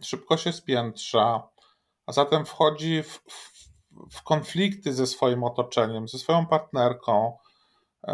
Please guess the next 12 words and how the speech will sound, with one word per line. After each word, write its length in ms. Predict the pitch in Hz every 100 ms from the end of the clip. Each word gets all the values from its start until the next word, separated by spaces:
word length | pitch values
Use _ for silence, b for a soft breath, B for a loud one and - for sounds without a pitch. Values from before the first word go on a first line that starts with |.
| -
e, 240 | 113 110 -
z 160 | -
przełożonymi 680 | - - 147 156 175 170 170
w 100 | 165
pracy, 840 | 143 123 117 - - 123 117 120 - _ _ _ _ _ _
em, 1400 | 123 120 113 120 120 120 120 120 123 127 123 123 120 - _
i 100 | 156
niekoniecznie 600 | 180 185 196 208 214 196
zauważa, 1080 | 180 175 165 196 202 185 156 139 170 202 - _ _ _ _ _ _ -
e, 60 | 139 143 147 151 147 147 151 147 143 -
albo 220 | - 151 165
nawet 320 | 165 165